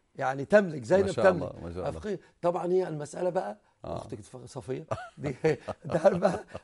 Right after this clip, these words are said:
Speaker 1: ضرائر يعني.
Speaker 2: آه.
Speaker 1: امرأة بشرية
Speaker 2: آه.
Speaker 1: بقى، هنا
Speaker 2: آه.
Speaker 1: البشرية.
Speaker 2: آه.
Speaker 1: شوف، قلنا أم المساكين، قلنا الورعة
Speaker 2: آه.
Speaker 1: التقية النقية، قلنا ال-، ال-، ال-،
Speaker 2: بس من-،
Speaker 1: الصديقة.
Speaker 2: المناسبة، المنافسة في حب الر-، الرسول.
Speaker 1: ما انتهى.
Speaker 2: آه.
Speaker 1: فقالت: "من؟ من أعطي هد-، يهوديتك هذه؟"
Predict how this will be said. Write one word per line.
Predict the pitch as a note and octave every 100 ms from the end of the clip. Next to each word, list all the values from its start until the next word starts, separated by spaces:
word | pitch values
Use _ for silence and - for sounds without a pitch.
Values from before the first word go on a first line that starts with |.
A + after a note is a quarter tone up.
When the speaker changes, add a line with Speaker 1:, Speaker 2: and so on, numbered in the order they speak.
| -
Speaker 1:
ضرائر | B2+ G3 A#3+ A#3+
يعني. | A3 G3 - -
Speaker 2:
آه. | G3
Speaker 1:
امرأة | F3+ G#3 A#3 A3+ - - -
بشرية | D3 F3 B3 C#4
Speaker 2:
آه. |
Speaker 1:
بقى، | F3 F#3 F#3+
هنا | A3+
Speaker 2:
آه. |
Speaker 1:
البشرية. | F3+ - D3 C3 G#2+
Speaker 2:
آه. | F#2+
Speaker 1:
شوف، | E2+ -
قلنا | - G#3+ G3
أم | G3+
المساكين، | F#3+ F3 D#3+ - B2 - - -
قلنا | G3 G#3
الورعة | G#3 G3+ G#3+
Speaker 2:
آه. | E3+
Speaker 1:
التقية | - E3 G3
النقية، | F#3 E3 D3 B2+ - - -
قلنا | G#3 A3 G#3 -
ال-، | F#3
ال-، | F3+ F3+
ال-، | F3+ F3 E3+
Speaker 2:
بس | - D3+
من-، | C#3
Speaker 1:
الصديقة. | C3+ C#3 A#3
Speaker 2:
المناسبة، | D3+ D3+ - F#3+ G3
المنافسة | D#3 D#3 D#3+ D#3 G#3 G3
في | E3
حب | G3 F#3
الر-، | F3+ E3+
الرسول. | E3+ E3 A#3+
Speaker 1:
ما | A3 -
انتهى. | G3+ C4 A#3+ E3+
Speaker 2:
آه. | C3 E3+ -
Speaker 1:
فقالت: | E3+ A#3+ A#3+ A3+
"من؟ | C#4+ E4+ - _ _ -
من | A#3+ D4+ C4+ - -
أعطي | E3+ B3 G#3+ - F3+
هد-، | D3+ D3 -
يهوديتك | D#3+ D3 C#3+ D3+ D#3+ A3 G3 -
هذه؟" | E3 F3 F3